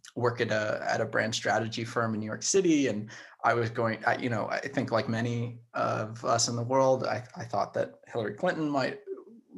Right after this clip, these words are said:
certainly triumph in the, in the election. Um, but really, I, I think that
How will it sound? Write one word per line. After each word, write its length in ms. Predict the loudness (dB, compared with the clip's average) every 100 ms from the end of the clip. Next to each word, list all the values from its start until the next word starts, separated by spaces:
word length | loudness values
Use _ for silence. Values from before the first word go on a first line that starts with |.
| -14 -4
certainly 340 | 0 0 -2
triumph 460 | 0 0 0 -4 -4
in 120 | -2
the, 260 | 0 -2 -4
in 80 | -2
the 100 | 0
election. 540 | 0 0 -2 -2 -6 -12 -16 -16 -18 -8 2
Um, 520 | 4 4 2 -2 -6 -10 2
but 160 | 6
really, 360 | 8 6 6 6
I, 140 | 2 2 -2
I 60 |
think 320 | 2 0 0
that 220 | 2 2